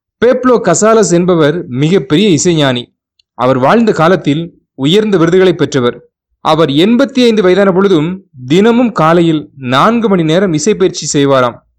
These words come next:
ஒரு சமயம் அவரிடம் இது குறித்து கேட்டபொழுது அவர் சொன்ன பதில், "நான் ஏன் தினமும் பயிற்சி எடுக்கிறேன் என்றால்,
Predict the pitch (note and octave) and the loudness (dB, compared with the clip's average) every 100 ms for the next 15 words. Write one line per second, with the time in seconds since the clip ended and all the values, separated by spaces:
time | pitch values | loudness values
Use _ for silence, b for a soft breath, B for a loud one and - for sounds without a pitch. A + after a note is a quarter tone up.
0 | _ - C#3+ B3+ - A3 G3 G3+ D3 D#3+ | _ -2 0 2 2 0 2 0 0 0
1 | F3+ D3 C#3 D3+ F3+ G3+ F3 E3+ F3+ E3 | 0 0 0 -2 -4 -4 -2 -2 -2 -2
2 | D#3 C3+ F3 - _ _ _ - C3 C3+ | -2 -2 -4 -8 _ _ _ -4 -4 -2
3 | F#3 G#3+ D3 D3 C#3+ C#3 G3 _ _ - | -2 0 0 0 0 -2 -8 _ _ -6
4 | C#3+ D3+ C#3+ A3 G#3+ E3+ G#3+ G#3+ F3 E3 | -2 0 2 2 2 0 0 0 0 0
5 | F3+ A3 G3+ F3 F3+ E3 D#3 C3+ E3+ | 0 0 0 0 0 0 0 0 -2